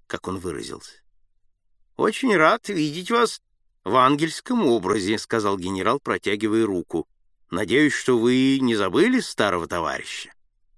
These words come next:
Все лицо игумна, среди седин красное и улыбающееся, как бы одобряющее то, что говорил генерал,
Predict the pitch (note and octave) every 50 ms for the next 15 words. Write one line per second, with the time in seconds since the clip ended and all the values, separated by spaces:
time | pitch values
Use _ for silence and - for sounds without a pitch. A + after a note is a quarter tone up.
0 | _ _ _ _ _ _ _ _ _ _ - - - D3+ D3+ C#3+ C3+ - - -
1 | - C3 A#2+ A#2 G#2+ G#2 A2+ C3 D#3 D3+ C3 A2+ G#2+ G2 E2+ D#2 - _ _ _
2 | _ _ _ _ _ _ _ _ - - - A#2+ A#2 A#2 A2+ A#2 - - A2+ A2
3 | A2+ A#2 B2+ C3 A#2 - - B2 A#2 C3 C3 A2+ - - - A2 A2 G#2+ G#2 G#2+
4 | G#2 G#2+ A2+ G#2+ G#2 A2+ A#2 A2 G2+ F2+ E2+ - - - F#2+ F2 E2 - - G2+
5 | - A2 G#2+ G2+ A2+ A2 _ _ _ _ _ - A2+ G#2+ C3+ B2 B2+ C#3 C#3+ C#3+
6 | C3+ B2 A#2 G#2+ - - - - F#2+ F#2 - - G#2+ - - F#2+ F2 G2+ G2+ G2+
7 | G#2+ G#2+ G2+ F#2 F2 E2+ F2 F2+ F2+ F#2+ A#2+ D3+ E3+ D3+